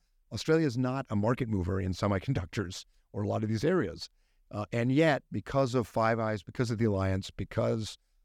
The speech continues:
people in Canberra and Sydney are really focused on these big, hard questions, people like Rob Atkinson, Sue, take Australia's view really seriously.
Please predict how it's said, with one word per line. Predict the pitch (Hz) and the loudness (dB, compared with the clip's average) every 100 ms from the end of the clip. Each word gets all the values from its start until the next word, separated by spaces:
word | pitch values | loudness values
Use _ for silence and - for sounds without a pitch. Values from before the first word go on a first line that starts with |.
| _ _ | _ _
people | 135 120 | -2 2
in | 110 | 2
Canberra | 101 117 110 104 98 | 4 2 2 2 2
and | 95 | -2
Sydney | - 113 104 101 95 92 | 2 2 4 2 2 -2
are | - 98 92 | -2 0 0
really | 98 107 127 127 113 | -2 -2 2 4 4
focused | 98 113 104 101 - | 2 0 2 -2 -4
on | 95 92 92 92 92 _ _ | -4 -2 0 -2 -4 _ _
these | 113 - | -4 0
big, | 110 104 | 0 2
hard | 98 101 | 2 0
questions, | - 110 - 98 139 - - _ _ _ - | 2 -2 2 0 0 -2 -16 _ _ _ -4
people | 123 117 | 4 4
like | 104 | 6
Rob | 104 101 | 2 4
Atkinson, | 104 110 92 98 92 | 2 0 -2 -2 -2
Sue, | - 107 101 107 107 _ _ - | 0 2 2 0 -4 _ _ 0
take | 143 135 | 2 2
Australia's | 120 127 120 101 | 2 2 2 0
view | 90 113 | 0 0
really | 98 98 107 98 | 0 2 2 0
seriously. | - 98 90 - | -2 -2 -4 -8